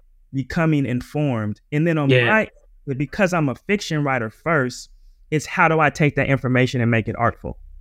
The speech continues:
Speaker 1: Um, so yeah, man, I, I'm really into creating, for me, cultural products. And for me, that's art. That everything I make, I want it to be an artifact.
Speaker 2: Well, listen, you just informed me of something that I was not aware of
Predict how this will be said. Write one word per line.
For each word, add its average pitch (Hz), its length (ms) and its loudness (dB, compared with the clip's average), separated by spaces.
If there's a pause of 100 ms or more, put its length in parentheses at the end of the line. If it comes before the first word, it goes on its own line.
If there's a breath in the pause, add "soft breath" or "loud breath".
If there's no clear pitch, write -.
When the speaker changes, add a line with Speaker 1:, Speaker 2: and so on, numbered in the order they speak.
(580 loud breath)
Speaker 1:
Um, 117 640 2
so 131 280 -12
yeah, 127 200 0
man, 117 300 0
I, 131 140 -2
I'm 143 180 0
really 180 320 2
into 180 220 -2
creating, 151 640 0 (280)
for 147 100 2
me, 170 160 4
cultural - 680 -4
products. 123 680 0 (320)
And 131 160 -2
for 135 120 -6
me, 160 580 2
that's 139 340 0
art. 131 280 0 (100)
That 135 140 -6
everything 180 460 2
I 170 180 2 (120)
make, 139 420 -2
I 151 100 0
want 156 220 2
it 123 60 -2
to 139 80 -4
be 131 140 0
an 117 80 -2
artifact. 113 720 -2 (840 soft breath)
Speaker 2:
Well, 139 200 2
listen, 147 500 2
you 147 160 4
just 160 240 2
informed 135 440 4
me 143 140 6
of 120 80 4
something 113 400 2
that 110 100 2
I 117 60 6
was 107 220 -2
not 123 200 4
aware 113 300 2
of 104 220 -6